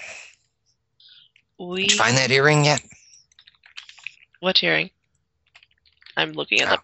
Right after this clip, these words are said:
Speaker 1: party.
Speaker 2: Mm, Al. Maybe it was, yeah, just yesterday I, no, wait, that wasn't me. Uh, uh, what do you want? <laughs>
Speaker 1: Uh,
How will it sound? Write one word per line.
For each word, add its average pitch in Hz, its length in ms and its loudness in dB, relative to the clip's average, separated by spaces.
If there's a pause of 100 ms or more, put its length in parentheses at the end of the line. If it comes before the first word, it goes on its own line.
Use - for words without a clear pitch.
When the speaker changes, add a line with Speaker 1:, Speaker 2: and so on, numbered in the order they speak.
Speaker 1:
party. - 240 -6 (1300)
Speaker 2:
Mm, - 140 -16 (240)
Al. 82 320 -6 (1300)
Maybe 95 220 0
it - 100 -4
was, - 400 0 (1400)
yeah, 120 380 0 (200)
just - 280 2
yesterday 117 520 2
I, 107 220 2 (180)
no, 117 160 0
wait, 95 240 -2
that 95 160 -6
wasn't 92 300 0
me. 85 280 -6 (600)
Uh, - 100 0 (420)
uh, 127 100 -2 (880)
what 139 80 0
do 156 60 4
you 156 60 4
want? - 380 0 (1200)
<laughs> 415 100 -2 (1500)
Speaker 1:
Uh, 190 440 -6